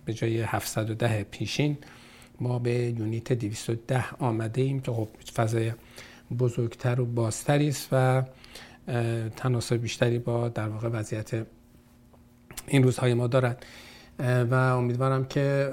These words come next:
حالا به زودی هر جایی که آدرس ما هست این آدرس تصحیح بشه،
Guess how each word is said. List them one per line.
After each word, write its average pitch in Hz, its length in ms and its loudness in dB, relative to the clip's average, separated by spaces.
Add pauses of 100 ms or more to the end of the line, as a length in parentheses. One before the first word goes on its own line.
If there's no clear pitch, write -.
حالا 113 240 0 (260)
به 127 80 2
زودی 123 580 2
هر 123 220 4
جایی 120 300 0
که 117 300 -2 (180)
آدرس 113 440 -2
ما 110 180 -2
هست 127 440 0
این 120 340 -2 (100)
آدرس 113 360 -4
تصحیح 101 440 -4
بشه، - 180 -8